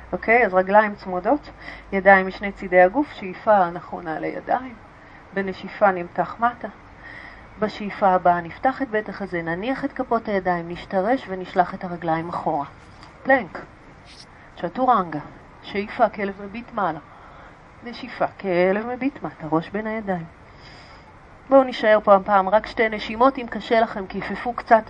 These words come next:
את הברכיים או לגמרי עד הסוף. ואנחנו נחזור חזרה. נסתכל קדימה,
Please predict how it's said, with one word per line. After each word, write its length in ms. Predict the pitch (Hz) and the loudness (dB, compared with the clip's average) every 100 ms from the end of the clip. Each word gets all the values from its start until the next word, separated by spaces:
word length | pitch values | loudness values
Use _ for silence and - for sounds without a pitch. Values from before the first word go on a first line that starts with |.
| - | -2
את 60 | |
הברכיים 480 | 190 190 196 226 220 | 0 0 4 4 6
או 160 | - 240 | 4 4
לגמרי 460 | 220 214 214 190 | 6 6 6 6
עד 180 | 180 190 | 6 6
הסוף. 420 | 190 - 294 - - - - - - - - - - - - - - - - - - - - - - - - - - - - - - - - - - - - - - - - - - - - 226 208 156 147 139 139 - - - - - - - - - - - - - - - - - - - - - - - - - - - - - - - - - - - - - - - - - - - 262 254 214 202 175 - - - - - - - - - - - - - 180 | 2 6 6 4 -12 -20 -20 -20 -20 -20 -20 -20 -20 -20 -20 -20 -20 -20 -20 -20 -20 -20 -20 -20 -20 -20 -20 -20 -20 -20 -20 -20 -20 -20 -12 -4 -4 -4 -12 -14 -16 -20 -20 -20 -20 -20 -20 -20 -20 -20 -20 -20 -20 -20 -20 -20 -20 -20 -20 -20 -20 -20 -20 -20 -20 -20 -20 -20 -20 -20 -20 -20 -20 -20 -20 -20 -20 -20 -20 -20 -20 -20 -20 -20 -20 -20 -20 -20 -20 -20 -20 -20 -20 -20 -20 2 4 4 0 -2 -4 -10 -20 -20 -20 -20 -20 -20 -20 -20 -20 -20 -20 -12 6
ואנחנו 440 | 202 214 202 220 | 8 8 6 2
נחזור 460 | 214 - 214 220 220 | 2 4 10 10 8
חזרה. 440 | 214 202 180 160 | 4 8 10 8
נסתכל 500 | 156 - 190 247 269 | 2 -4 2 6 8
קדימה, 600 | 294 294 277 285 294 311 | 8 8 8 8 8 6